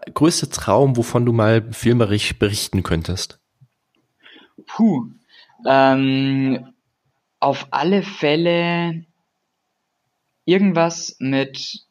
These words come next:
Speaker 2: Umwelt. Also ich hab, ähm, ich hab Geografie, äh, studiert, deswegen ist mir Umwelten, ähm, deswegen sind mir auch, auch Dokumentation oder auch das, das Aufmerksammachen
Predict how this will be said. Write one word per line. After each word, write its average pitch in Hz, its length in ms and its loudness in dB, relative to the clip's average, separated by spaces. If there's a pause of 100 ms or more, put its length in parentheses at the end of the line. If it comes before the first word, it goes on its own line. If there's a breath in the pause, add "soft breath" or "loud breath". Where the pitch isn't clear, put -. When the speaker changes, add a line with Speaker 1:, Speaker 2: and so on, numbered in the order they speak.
(140)
Speaker 2:
Umwelt. 196 400 2
Also 123 160 -4
ich 123 120 -6
hab, 127 240 -8
ähm, 127 380 -2
ich 123 120 -4
hab 135 140 -6
Geografie, 131 680 0 (680 loud breath)
äh, 131 420 2
studiert, 175 560 0
deswegen 135 320 -2
ist 135 140 -4
mir 127 280 0
Umwelten, 135 560 -2 (440 loud breath)
ähm, 123 420 2
deswegen 131 340 0
sind 131 200 -2
mir 127 140 2
auch, 123 220 -2
auch - 200 -4
Dokumentation 131 1200 0
oder 120 260 0
auch 123 120 -2
das, - 360 -6
das 117 180 -6
Aufmerksammachen 123 1000 -2